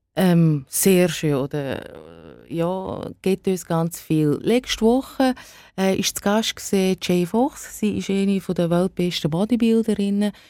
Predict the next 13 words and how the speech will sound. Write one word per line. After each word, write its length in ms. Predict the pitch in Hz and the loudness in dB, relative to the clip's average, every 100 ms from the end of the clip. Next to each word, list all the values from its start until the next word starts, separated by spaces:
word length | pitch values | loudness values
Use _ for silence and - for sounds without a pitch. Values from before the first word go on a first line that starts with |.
| _ | _
Für 100 | 185 | -8
sie 280 | - 196 208 | -2 0 0
gibt's 320 | - 180 - - _ _ _ | 0 -2 -4 -20 _ _ _
nichts 500 | 180 196 226 247 - | 6 6 6 2 -4
Schöneres 600 | - 196 190 202 196 196 | -2 0 0 0 0 -2
als 280 | - 170 170 | -2 -2 -2
einen 120 | 175 | -2
grossen 460 | 160 175 196 - 165 | 0 -2 -2 -6 -4
Bizeps, 640 | 196 196 - 196 180 - | -4 -4 -6 -6 -6 -4
einfach 220 | 180 185 - _ _ _ _ _ | -4 -4 -8 _ _ _ _ _
Berge 380 | 180 180 180 190 | 2 2 2 -2
von 180 | - 165 | 2 2
Muskeln. 600 | 151 151 - - 139 | 2 -2 -10 -6 -6